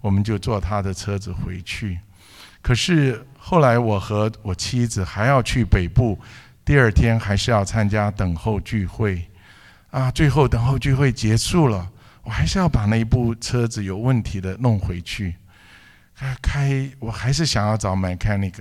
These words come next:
但是就没有办法哈。结果开到三义的上坡的时候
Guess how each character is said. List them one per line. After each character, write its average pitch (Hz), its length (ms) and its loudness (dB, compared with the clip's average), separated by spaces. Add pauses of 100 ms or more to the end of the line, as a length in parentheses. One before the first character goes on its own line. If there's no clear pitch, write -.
(120)
但 131 120 0
是 123 360 -4 (560)
就 127 160 0
没 110 140 4
有 113 120 2
办 101 260 2
法 90 200 -2 (100)
哈。 98 240 -8 (400)
结 131 160 -2
果 117 400 0 (400)
开 139 240 -2
到 127 240 2
三 127 400 2
义 123 220 2
的 95 160 0
上 104 380 2
坡 104 260 2
的 92 100 0
时 87 240 -6
候 92 320 -4